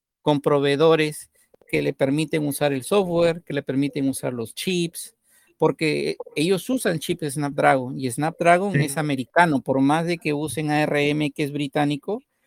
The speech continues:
Speaker 1: pero
Speaker 2: Sí, ¿no?
Speaker 1: el Snapdragon es americano, así que, eh, ellos han firmado,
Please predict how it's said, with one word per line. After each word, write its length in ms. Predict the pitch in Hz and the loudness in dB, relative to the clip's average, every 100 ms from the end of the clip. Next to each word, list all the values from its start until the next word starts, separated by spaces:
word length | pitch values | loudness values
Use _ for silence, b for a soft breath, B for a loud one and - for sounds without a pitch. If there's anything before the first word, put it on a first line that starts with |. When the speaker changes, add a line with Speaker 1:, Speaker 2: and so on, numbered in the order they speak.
| _ _ - | _ _ 2
Speaker 1:
pero 260 | 156 147 | 2 4
Speaker 2:
Sí, 80 | 139 | 2
¿no? 360 | 131 127 123 127 | 2 0 0 0
Speaker 1:
el 180 | 123 127 | -2 0
Snapdragon 640 | 139 147 151 170 220 190 | 0 0 2 2 2 -4
es 140 | 170 | -4
americano, 680 | 180 160 143 - 233 165 135 | -4 -4 -2 2 2 2 0
así 320 | 131 - 147 | -2 -4 -8
que, 360 | - 156 147 147 b b b b | -2 -2 -2 -6 b b b b
eh, 800 | - 147 139 131 127 123 120 117 - | -4 0 2 0 -2 -4 -6 -6 -2
ellos 280 | 160 165 | 0 0
han 160 | 165 165 | 0 -2
firmado, 760 | - 165 151 151 202 208 185 | 0 0 4 4 4 4 0